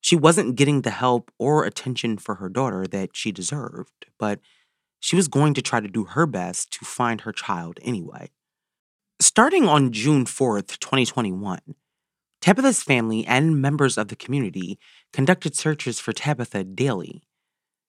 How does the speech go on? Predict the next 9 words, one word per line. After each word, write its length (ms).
In 160
one 140
of 80
the 80
searches 680
at 120
a 80
local 260
park, 460